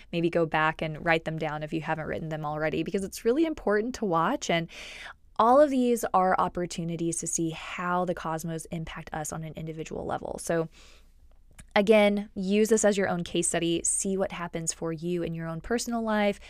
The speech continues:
the people in your life, your friends, your family members. This is how we really get to learn and observe astrology. It's so beautiful and so much fun.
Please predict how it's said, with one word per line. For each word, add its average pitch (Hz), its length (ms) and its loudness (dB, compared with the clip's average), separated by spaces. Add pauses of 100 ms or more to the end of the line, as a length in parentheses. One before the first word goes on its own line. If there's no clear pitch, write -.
(200)
the - 80 0
people 208 320 -2
in 196 80 0
your 190 160 -2
life, 180 200 -2
your 165 80 -2
friends, 170 380 -6
your 160 100 -6
family 165 260 -6
members. 160 340 -4
This 175 140 -6
is 196 100 -8
how 190 160 -6
we 170 180 -4
really 160 480 -4
get 156 160 -6
to 165 100 -8
learn 156 300 -8
and 180 140 -12
observe 160 340 -8
astrology. - 520 -6
It's - 120 -10
so 175 240 -6
beautiful 165 460 -6
and 160 100 -12
so - 160 -8
much 175 200 -6
fun. 151 300 -8